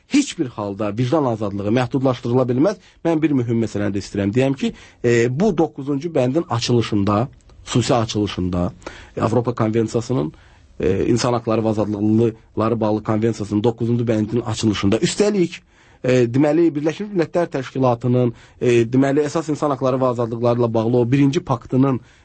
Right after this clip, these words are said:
e, on səkkizinci bəndi var, o da vicdan azadlığı ilə bağlı. Onun xüsusi açılışında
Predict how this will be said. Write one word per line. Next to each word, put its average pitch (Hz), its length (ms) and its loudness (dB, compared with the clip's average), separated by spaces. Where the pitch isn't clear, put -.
e, 110 200 2
on 190 120 4
səkkizinci 190 720 0
bəndi 139 380 0
var, 123 240 0
o 143 100 -2
da 139 80 0
vicdan 127 260 0
azadlığı 110 420 -2
ilə 101 160 0
bağlı. 98 40 -4
Onun 240 120 0
xüsusi - 360 -12
açılışında 107 800 -4